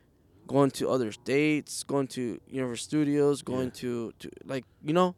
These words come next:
Speaker 1: that's all
Speaker 2: Yeah.
Speaker 1: I remember. So, as a young kid, I love that shit.
Speaker 2: Yeah.
Speaker 1: And the older I got, and now that I'm older,
Speaker 2: Mm-hmm.
Speaker 1: well, when I was sixteen, seventeen, was a-, when I was able to travel without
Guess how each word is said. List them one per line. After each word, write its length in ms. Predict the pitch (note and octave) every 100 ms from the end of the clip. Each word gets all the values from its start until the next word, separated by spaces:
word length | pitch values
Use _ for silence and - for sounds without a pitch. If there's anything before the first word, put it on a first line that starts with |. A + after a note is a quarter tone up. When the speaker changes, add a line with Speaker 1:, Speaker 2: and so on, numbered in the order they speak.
| -
Speaker 1:
that's 200 | D3 -
all 80 | E3
Speaker 2:
Yeah. 60 |
Speaker 1:
I 20 | D#3
remember. 380 | E3 D3 B2 - - _ _ _ _ _ _ _
So, 460 | - D#3+ D3+ D3 D3 - -
as 180 | D#3 D3
a 80 | D3
young 280 | C#3 E3+ F#3+
kid, 680 | - - G3 G#3+ G3 F#3 F3 - _ _ _ _ _ _ _ _ _ -
I 80 | D3
love 220 | D#3+ D3+
that 160 | B2
shit. 240 | - A#2+ - -
Speaker 2:
Yeah. 180 | A#2 G#2 -
Speaker 1:
And 180 | D3 C#3
the 60 |
older 300 | B2+ D3+ D#3+
I 80 | D#3
got, 360 | C3 C#3+ E3 -
and 140 | - C3
now 140 | C3+
that 140 | C#3 C#3
I'm 200 | B2+ A#2+
older, 320 | C#3+ D3+ D3+
Speaker 2:
Mm-hmm. 360 | B2 A2 A2
Speaker 1:
well, 220 | C3+ C#3 C3+
when 140 | D3
I 80 | E3
was 120 | E3
sixteen, 320 | - - -
seventeen, 460 | D#3 D3+ C#3+ D#3 D#3+ - - - - - -
was 200 | D3 C#3+ -
a-, 260 | - D#3 -
when 260 | C#3 D#3 D3
I 80 | D3
was 160 | D#3 -
able 340 | E3 E3 C#3+
to 60 | B2
travel 460 | - D#3+ F3 C#3+ B2+
without 440 | B2+ - C3 -